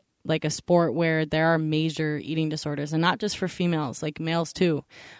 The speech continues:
Um, definitely, and males don't get enough credit either, 'cause I, you know, I,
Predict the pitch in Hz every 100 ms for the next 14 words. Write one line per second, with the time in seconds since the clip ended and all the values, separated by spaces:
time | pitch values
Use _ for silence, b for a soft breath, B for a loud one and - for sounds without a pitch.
0 | B - 160 160 175 - 175 156 117 156
1 | 156 160 165 160 160 156 156 151 - 156
2 | 151 156 151 147 151 175 165 165 165 151
3 | 170 160 156 147 160